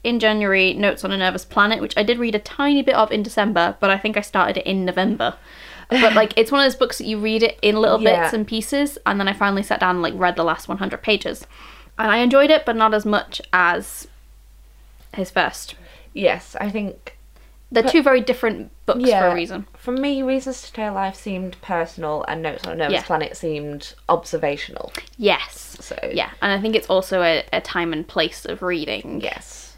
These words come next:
Speaker 1: Um, and then read some more manga, because that's what I do when I don't read a
Speaker 2: <laughs>
Speaker 1: lot. Um, I read My Hero Academia Volume sixteen, um, and Takane and Hana Volume five,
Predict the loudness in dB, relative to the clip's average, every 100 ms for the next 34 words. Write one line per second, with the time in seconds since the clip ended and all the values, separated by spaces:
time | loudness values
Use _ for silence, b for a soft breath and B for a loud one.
0 | -14 -10 -8 -8 -10 -12 -14 b b b
1 | -4 0 2 4 4 2 0 4 6 6
2 | 4 2 2 0 0 -4 0 -2 -2 0
3 | 2 4 4 4 4 4 2 2 4 6
4 | 6 4 -2 2 2 4 2 4 2 2
5 | 0 2 4 4 2 0 -6 -4 -2 0
6 | 0 2 2 2 -2 -6 -12 -4 -2 0
7 | 0 -4 B B B 0 0 0 -4 -2
8 | 0 2 0 0 0 2 0 0 -2 -4
9 | -6 -12 2 4 6 4 2 -2